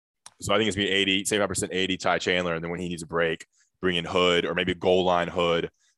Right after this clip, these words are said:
uh, and then mix in D J Jones. But, um, so I'm not sure if it's a true three-headed monster right now. It may be midseason, but, uh, Ty Chandler's their guy. Um, they like him. Uh, so we interesting to see how he does, 'cause that's, I mean, that, a lot of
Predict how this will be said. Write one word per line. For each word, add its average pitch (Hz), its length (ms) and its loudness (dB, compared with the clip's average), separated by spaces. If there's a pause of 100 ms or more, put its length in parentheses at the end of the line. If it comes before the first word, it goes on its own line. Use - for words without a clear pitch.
uh, 80 280 -2
and 85 100 -6
then 80 120 -6
mix 82 220 -6
in 82 180 -6
D 85 100 -10
J 80 180 -4
Jones. 78 440 -4
But, 80 220 -4
um, 78 320 -8
so 107 100 -4
I'm 107 60 0
not 113 120 2
sure 120 160 2
if 107 60 -2
it's - 120 -4
a - 40 -10 (180)
true 120 320 2
three-headed 107 360 2
monster 98 320 2
right 90 140 2
now. 98 400 2
It 95 140 -8
may 110 260 0
be 107 220 -2
midseason, 101 640 -2 (480)
but, 87 220 4
uh, 80 200 2
Ty - 220 0
Chandler's 95 320 -2
their 85 100 -2
guy. 82 580 0
Um, 80 240 -8
they 82 100 -6
like 82 260 -4
him. 80 340 -6 (500)
Uh, 73 200 -8
so 85 160 -6
we 87 80 -6
interesting 82 320 -8
to 78 60 -6
see 80 140 -6
how 78 180 -2
he 80 120 -6
does, 78 320 -2
'cause 76 140 -12
that's, 95 280 0
I 92 60 -6
mean, 95 200 -2
that, 95 180 -2
a 98 40 0
lot 104 280 6
of 110 260 0